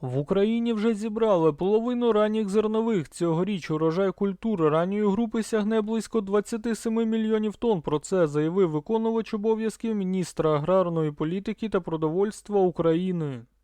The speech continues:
Міністерство аграрної політики прогнозує, що цього року в Україні буде зібрано приблизно п'ятдесят шість мільйонів тонн зернових культур.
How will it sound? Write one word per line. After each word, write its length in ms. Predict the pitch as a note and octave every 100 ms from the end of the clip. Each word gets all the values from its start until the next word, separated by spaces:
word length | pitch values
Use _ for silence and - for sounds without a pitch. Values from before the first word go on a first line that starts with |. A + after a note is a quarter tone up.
| _ _ _ _ _ _ _ _ _ _ _ -
Міністерство 840 | C3 D#3 F3 - A#3 A3+ - A#3
аграрної 560 | G#3+ F#3+ G#3 G#3 G#3+ G#3
політики 560 | F#3+ F#3+ G3 G3 G#3+
прогнозує, 800 | G3+ F3+ E3 E3 D3+ F3 A3 F3+ C#3+
що 160 | D3+
цього 340 | D3 A3+ G3+ A3
року 300 | A3 - G#3+
в 60 |
Україні 520 | G#3 G3+ G3 G#3+ G#3+
буде 260 | G3+ G3+ G3
зібрано 560 | E3 F#3+ G#3 G#3+ G#3+ G3+
приблизно 680 | G3+ F#3+ A3+ G#3+ E3+ D#3
п'ятдесят 520 | C#3+ E3+ G#3 - A#3 G3+
шість 260 | A#3+ A3
мільйонів 480 | A3+ A3 G#3+ G3+ E3+
тонн 240 | A3 A3
зернових 520 | F#3 E3 E3 F3+ F#3+ -
культур. 580 | F#3+ F#3 - A3 D#3+